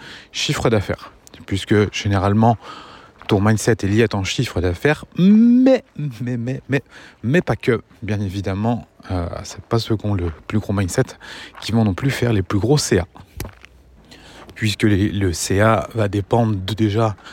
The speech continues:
ce que t'as envie de faire, donc, euh, c'est quoi ton, c'est quoi le boulot que t'as envie de faire, c'est quoi que l'énergie que tu vas y mettre,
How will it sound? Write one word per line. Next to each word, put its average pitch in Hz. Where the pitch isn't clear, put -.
ce -
que -
t'as -
envie 90
de -
faire, 127
donc, 90
euh, 82
c'est -
quoi 92
ton, 85
c'est -
quoi 113
le 107
boulot 120
que -
t'as 110
envie 95
de -
faire, 131
c'est 104
quoi 104
que -
l'énergie 107
que 104
tu -
vas 92
y 107
mettre, 131